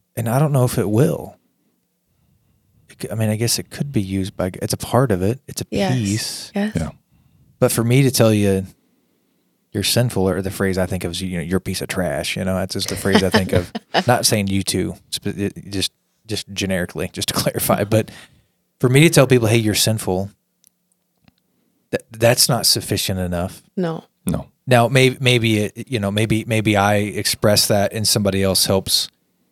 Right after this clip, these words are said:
Speaker 1: complete the full picture, maybe, you know. So however God does that, that's fine. But, um, but even for me to, just to say that, "Hey,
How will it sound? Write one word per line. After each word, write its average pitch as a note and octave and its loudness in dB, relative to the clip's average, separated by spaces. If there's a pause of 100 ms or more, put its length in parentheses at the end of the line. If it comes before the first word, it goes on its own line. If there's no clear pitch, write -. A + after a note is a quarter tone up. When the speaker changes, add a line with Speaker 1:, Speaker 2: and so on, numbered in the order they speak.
(140)
Speaker 1:
complete G#2 -4 (100)
the F#2+ 2
full G2 -2
picture, G2+ -4
maybe, F#2+ -4
you G2+ -6
know. F#2 -2
So - -4
however A2+ 4
God G2 2
does F#2+ -2
that, F#2+ 2
that's G2 -2
fine. G2 2
But, G2 -2 (1120)
um, F#2+ 0 (300)
but A#2 4
even B2 4
for A#2+ 0
me A2 4
to, G2+ -2
just G2+ 0
to - -2
say G2+ 2
that, F#2 -2 (1120)
"Hey, G2+ -2